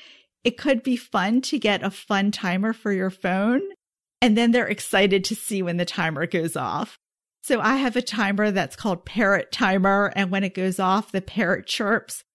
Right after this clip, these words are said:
They have all different kinds of fun timers. So definitely play with this because it's such a great technique. The next technique that I wanted to tell you about was the Pomodoro technique.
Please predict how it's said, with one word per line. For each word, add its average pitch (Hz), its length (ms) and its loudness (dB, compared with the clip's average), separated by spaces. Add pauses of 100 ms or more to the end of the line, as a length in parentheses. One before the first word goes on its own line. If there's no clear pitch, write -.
(360)
They 302 60 2
have 311 180 0 (140)
all 208 200 2
different 226 340 -2
kinds 185 320 0
of 196 240 -6
fun 170 260 0
timers. 165 720 -2 (380)
So 262 80 2
definitely 214 560 0
play 185 340 2
with 175 200 -2
this 175 340 -2
because 220 420 -6
it's - 200 -14
such 202 300 -2
a 214 60 2
great 165 400 -2
technique. - 640 -6 (800)
The 247 80 4
next 247 380 0
technique 254 520 -2
that 202 100 0
I 190 140 2
wanted 202 340 0
to 170 80 -6
tell 208 280 -2
you 214 160 2
about 156 500 4
was 196 160 0
the 180 100 -2
Pomodoro 180 840 0
technique. - 580 -8